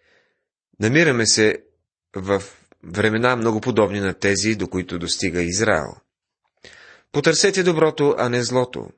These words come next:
за да живеете", казва Господ. "Бог на силите ще бъде с вас, както вие казвате." Глава пета, стих четиринайсти.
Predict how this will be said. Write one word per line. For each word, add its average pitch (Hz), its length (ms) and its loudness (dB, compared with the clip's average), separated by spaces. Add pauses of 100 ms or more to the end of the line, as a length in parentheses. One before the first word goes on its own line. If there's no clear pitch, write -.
(500)
за 104 160 -6
да 107 100 -2
живеете", 127 520 0
казва 87 280 -6
Господ. - 420 -10 (680)
"Бог 160 220 0
на 175 120 0
силите 156 380 2
ще 143 160 -2
бъде 117 260 0
с 95 80 -2
вас, 101 500 0
както 92 340 -4
вие 139 240 0
казвате." - 520 -6 (1080)
Глава 85 340 0
пета, 101 260 -2
стих 87 220 -4
четиринайсти. 95 800 -6